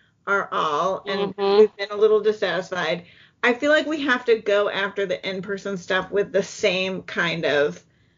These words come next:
Speaker 1: like, intensity and just, like, immerse ourselves in it and just, like, commit, like, we're gonna be doing these things and, like, getting out of the house and going.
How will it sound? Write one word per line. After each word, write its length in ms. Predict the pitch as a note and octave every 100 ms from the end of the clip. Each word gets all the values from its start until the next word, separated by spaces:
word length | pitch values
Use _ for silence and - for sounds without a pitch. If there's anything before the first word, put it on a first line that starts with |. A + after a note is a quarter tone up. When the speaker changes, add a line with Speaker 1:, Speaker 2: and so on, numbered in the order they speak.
| _ -
Speaker 1:
like, 220 | E3+ -
intensity 1080 | G#3+ F#3+ - F3+ F3+ F3+ D3+ A#2+ C3 - -
and 160 | G#3
just, 160 | G3 F#3+
like, 120 | G3
immerse 480 | A2 G#3+ G3 F#3+ F#3+
ourselves 540 | G3+ G3+ - C#3+ F3+ -
in 140 | F#3+ B2
it 400 | - - - - _ _ _ _ _ _ _ _ -
and 180 | G3+ G3
just, 180 | F#3+
like, 200 | G3+ D#3
commit, 460 | G3+ G#3+ F#3+ E3+ -
like, 320 | E3 D3+ -
we're 160 | F3+ F#3
gonna 340 | F#3+ F3 E3
be 160 | F3 F#3+
doing 680 | F3+ E3 D#3 D3+ D#3 E3+ F3 _ _ _ _ G#3
these 320 | G3+ F#3+ -
things 320 | D#3 B2+ F3
and, 60 | C3
like, 200 | E3+ -
getting 260 | G#3 F#3
out 100 | F3+
of 60 | E3+
the 80 | G3
house 460 | F#3+ G#2 - -
and 200 | E3 F3+
going. 540 | - F2+ - - -